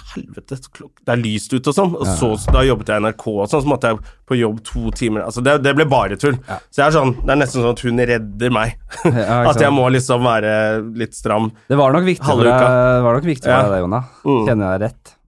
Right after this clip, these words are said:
Speaker 2: Eh, men, eh, sånn hvis du, hvordan jobber du da? Har du noen arbeidsrutiner?
Speaker 1: Nei.
Speaker 2: Jeg ser, jeg, jeg ser for meg at du er litt sånn slapp på det, du også.
Speaker 1: Jeg synes, jeg synes det er veldig vanskelig. Jeg synes det er lettere, for eksempel, hvis jeg har hatt,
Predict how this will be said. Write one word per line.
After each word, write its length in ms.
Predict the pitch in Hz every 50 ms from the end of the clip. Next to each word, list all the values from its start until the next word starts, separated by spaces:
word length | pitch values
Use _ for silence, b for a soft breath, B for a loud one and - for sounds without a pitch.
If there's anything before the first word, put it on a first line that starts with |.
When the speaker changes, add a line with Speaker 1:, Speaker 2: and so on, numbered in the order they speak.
| _ - 110
Speaker 2:
Eh, 680 | 113 123 123 123 123 123 123 120 120 120 120 117 113 107
men, 240 | 123 147 151 156 156
eh, 380 | 151 151 151 151 151 151 143 139
sånn 180 | - 160 156 160
hvis 120 | 156 147
du, 260 | - 160 156 156 151 151
hvordan 220 | 160 165 170 180
jobber 360 | 180 175 160 127 98 101 101
du 80 | 101 104
da? 100 | 135 165 - - - - 131
Har 100 | 147 135
du 60 | 131
noen 200 | 143 147 147 139
arbeidsrutiner? 760 | 117 101 92 80 82 85 - - 95 92 - 107 101 120 165 - b b b b b b b b b b b b
Speaker 1:
Nei. 140 | - 143 151 156 160
Speaker 2:
Jeg 60 | 151
ser, 140 | - 147 120 120
jeg, 280 | 120 123 147 151 160 143
jeg 60 | 156 -
ser 220 | - 143 147 175
for 240 | - - 147 127 120 113
meg 140 | 117 127
at 20 | 127
du 80 | 147
er 220 | 143 120 117 123 127
litt 140 | 131 127 -
sånn 140 | - 123 120 120
slapp 220 | - 110 - -
på 80 | - -
det, 60 | 113 107 107
du 80 | 104 107
også. 160 | 165 233 B B B B B B
Speaker 1:
Jeg 140 | 170 170 165
synes, 160 | 208 190 196
jeg 140 | 220 208 185
synes 140 | 190 208 190 -
det 80 | 202
er 80 | 180 185
veldig 200 | 196 170 170 165
vanskelig. 320 | 165 151 131 - - 156 156
Jeg 60 | 156
synes 140 | 175 160 -
det 20 | 185
er 80 | 180
lettere, 520 | 180 170 156 - - _ - 117 110 120 127 143 135
for 80 | 143 151
eksempel, 380 | 143 - 135 127 - 139 131 135
hvis 160 | 135 131 -
jeg 80 | 143 127
har 140 | 135 143
hatt, 80 | -